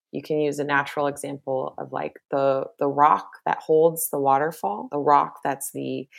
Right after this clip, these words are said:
encasement for the waterfall, and the water that's flowing over. The rock in this case would be the masculine. It's the structure that holds the energy that moves through it. And so again, we can have, you know, the way that our mind works can be masculine or feminine,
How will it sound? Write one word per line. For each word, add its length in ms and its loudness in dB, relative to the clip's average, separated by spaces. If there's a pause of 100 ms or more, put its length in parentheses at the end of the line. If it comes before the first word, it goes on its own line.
(220)
encasement 640 -4
for 100 -6
the 80 -2
waterfall, 460 -2 (240)
and 100 -6
the 80 0
water 280 2
that's 200 -6
flowing 380 -10
over. 240 -10
The 80 -4
rock 360 2
in 60 -4
this 200 -6
case 320 -12
would 160 -14
be 280 -8 (280)
the 40 -10
masculine. 840 -6
It's 260 -6
the 120 -8
structure 840 -6 (220)
that 180 -4
holds 600 -2
the 120 -8
energy 440 -10
that 120 -14
moves 320 -10
through 200 -10
it. 120 -12 (420)
And 140 -6
so 400 2
again, 220 -4
we 100 0
can 140 -12
have, 280 -8 (300)
you 100 -2
know, 140 0
the 80 0
way 160 2
that 140 -2
our 100 -2
mind 360 0
works 440 -8
can 180 -8
be 100 -4
masculine 520 -6
or 80 -10
feminine, 600 -8